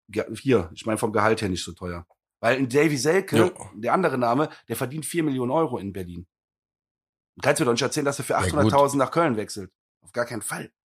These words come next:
Speaker 2: Ja gut, ist aber immer die Frage, was er da, was er noch schlussendlich verlangen kann, ne? Äh,
Speaker 1: Wie, was er
Speaker 2: weiß ich
Speaker 1: verlangt?
Speaker 2: nicht. Aber wie,
Speaker 1: Nochmal, was,
Speaker 2: ja,
Speaker 1: was
Speaker 2: was
Speaker 1: meinst
Speaker 2: er,
Speaker 1: du?
Speaker 2: jetzt mal,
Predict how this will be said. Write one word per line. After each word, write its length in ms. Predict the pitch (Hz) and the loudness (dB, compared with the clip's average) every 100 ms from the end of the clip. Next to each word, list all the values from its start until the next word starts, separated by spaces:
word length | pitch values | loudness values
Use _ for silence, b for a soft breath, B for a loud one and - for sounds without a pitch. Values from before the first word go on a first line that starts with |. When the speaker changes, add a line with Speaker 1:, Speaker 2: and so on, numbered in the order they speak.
| - | -6
Speaker 2:
Ja 140 | 104 | -2
gut, 220 | 87 107 95 | 2 2 4
ist 60 | |
aber 140 | 107 107 | 6 6
immer 160 | 110 | 6
die 100 | 113 | 4
Frage, 400 | - 110 113 107 | 4 4 6 6
was 140 | 110 110 | 4 6
er 120 | 104 | 6
da, 460 | 104 104 87 95 | 8 6 4 2
was 200 | 92 92 | 4 4
er 300 | - 101 107 | 4 4 6
noch 180 | 104 101 | 6 4
schlussendlich 480 | - 107 101 110 - | 4 4 6 4 4
verlangen 340 | 92 101 101 | 6 6 4
kann, 200 | 87 87 | 4 4
ne? 260 | 90 98 - - B B B _ | 6 6 2 -6 B B B _
Äh, 580 | - 90 87 85 85 87 90 _ | 2 4 6 6 6 4 0 _
Speaker 1:
Wie, 180 | 123 113 | 4 6
was 140 | 107 | 6
er 40 | 117 | 4
Speaker 2:
weiß 20 | |
ich 40 | |
Speaker 1:
verlangt? 320 | 110 107 104 | 6 6 6
Speaker 2:
nicht. 160 | 80 - B B | 2 -2 B B
Aber 180 | 92 101 | 4 6
wie, 200 | 117 107 B B | 6 4 B B
Speaker 1:
Nochmal, 280 | 135 143 113 | 4 4 4
was, 100 | 113 | 6
Speaker 2:
ja, 120 | 101 | 6
Speaker 1:
was 60 | 110 | 6
Speaker 2:
was 100 | 107 | 6
Speaker 1:
meinst 180 | 107 113 | 8 8
Speaker 2:
er, 180 | 123 78 | 8 6
Speaker 1:
du? 80 | |
Speaker 2:
jetzt 200 | 101 107 | 2 2
mal, 180 | 110 107 | 4 2